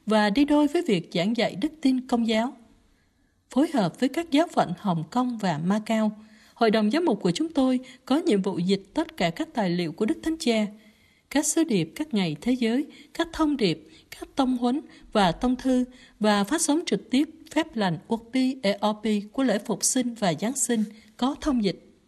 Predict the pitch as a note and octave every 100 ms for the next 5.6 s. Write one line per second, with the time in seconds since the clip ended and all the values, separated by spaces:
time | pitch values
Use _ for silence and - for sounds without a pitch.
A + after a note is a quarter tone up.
0 | _ _ _ _ _ _ _ _ A3 C#4
1 | C#4+ B3+ F4 F#4+ G#3 F#3+ F3+ F3+ C#4 D4+
2 | F3+ C#4+ D4+ - G3 D#3+ - G3 D#4+ -
3 | C#4+ C#4+ C#4+ C#4+ C#4 D#4 G#3 D3 F#3+ A3
4 | - - _ _ _ _ _ _ - A#3+
5 | A#3 A#3+ G4+ G#3 F3